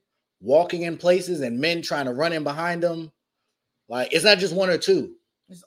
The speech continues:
Speaker 2: all the time.
Speaker 1: It's not just one type of area. It's happening a lot of
Speaker 2: Everywhere.
Speaker 1: places. People, be aware,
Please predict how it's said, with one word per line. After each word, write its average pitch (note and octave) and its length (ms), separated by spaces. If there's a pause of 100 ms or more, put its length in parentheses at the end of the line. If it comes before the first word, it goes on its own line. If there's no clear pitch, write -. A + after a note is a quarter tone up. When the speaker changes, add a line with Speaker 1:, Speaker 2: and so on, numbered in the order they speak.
Speaker 2:
all F3+ 220
the G3 80
time. F3 420
Speaker 1:
It's B2+ 120
not F3+ 180
just D3 160
one E3 400
type E3 220
of C#3+ 140
area. D3+ 320
It's C3 100
happening C#3+ 640
a A2+ 200
lot C#3 600
of C3+ 280
Speaker 2:
Everywhere. B2 160
Speaker 1:
places. B2+ 720 (1900)
People, D#3+ 680 (560)
be B2 180
aware, F3 680